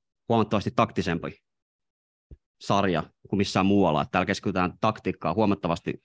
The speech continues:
enemmän kuin monissa seuroissa, missä he on ollut, ja se on jopa osittain ollut vaikeuttamassa heidän sopeutumistaan Suomeen.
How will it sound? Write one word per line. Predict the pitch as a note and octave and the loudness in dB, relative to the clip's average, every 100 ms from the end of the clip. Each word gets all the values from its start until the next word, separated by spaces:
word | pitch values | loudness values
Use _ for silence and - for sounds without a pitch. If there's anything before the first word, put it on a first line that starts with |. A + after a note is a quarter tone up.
| - | 2
enemmän | A2 F#2+ E2+ | 4 4 4
kuin | F#2 F#2 - _ _ _ _ | 0 -4 -8 _ _ _ _
monissa | G#2+ G#2 F#2 | -2 -2 -2
seuroissa, | F#2 F#2 F2+ F2 | -2 0 0 -2
missä | F2 G2 | -4 -2
he | |
on | F2+ E2+ | 0 0
ollut, | C#2 C#2+ | 0 0
ja | C#2 - _ _ _ _ _ _ _ _ | -2 -6 _ _ _ _ _ _ _ _
se | - | -4
on | G#2+ | -2
jopa | G2 F#2 | 0 0
osittain | G2 - G2 F2+ D#2+ | 0 0 2 2 2
ollut | G#2 G2+ G2 - - _ _ _ _ _ _ _ | 2 2 0 -6 -18 _ _ _ _ _ _ _
vaikeuttamassa | B2+ B2+ A2+ - G2+ G2+ | 2 4 2 2 0 2
heidän | G2 G2+ | 2 2
sopeutumistaan | A#2 A#2 F#2 F2 - D2 | 2 0 0 0 -2 -4
Suomeen. | F#2 F2+ E2 E2 | 0 2 2 0